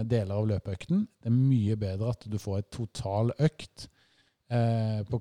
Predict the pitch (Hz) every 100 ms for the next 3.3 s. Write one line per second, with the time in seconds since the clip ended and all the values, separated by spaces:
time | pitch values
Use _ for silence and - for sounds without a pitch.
0 | 123 104 - 113 113 98 - - 101 -
1 | 107 101 101 - 104 101 98 - 160 120
2 | 107 104 98 87 85 92 92 - 92 80
3 | 87 95